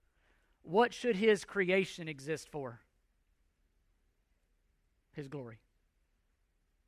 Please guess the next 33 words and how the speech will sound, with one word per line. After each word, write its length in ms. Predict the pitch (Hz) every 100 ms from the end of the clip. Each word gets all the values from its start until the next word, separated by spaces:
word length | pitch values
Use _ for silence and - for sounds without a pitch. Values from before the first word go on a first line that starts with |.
| _ _ _ _ -
You 120 | 214
see 140 | -
why 160 | 285 254
First 280 | 247 247 -
Corinthians 440 | 240 233 233 220
ten 200 | - 233
thirty, 220 | 226 226 202
there's 180 | 185 196
no 80 | 220
more 140 | 202
fill-ins. 420 | - 233 185 160
Everybody's 380 | 180 180 175 165
closing 320 | - 196 170
their 80 | 165
Bibles 320 | 160 175 151
up. 140 | 143 127
I 100 | 156
hear 140 | 190
y'all. 240 | 147 123 - _ _ _ _ _ - - -
That's 160 | 214 226
why 200 | 277 262
I 100 | 240
usually 300 | 247 226 226
save 240 | 247 214
a 40 |
fill-in 360 | 190 254 226 202
to 120 | 202
the 220 | 190 214
end. 220 | 202 143 127 - _ _ _ _
Y'all 180 | 220 220
checked 360 | 180 233 233 220
out. 260 | 180 151 - - 165 165
Done. 380 | 214 202 156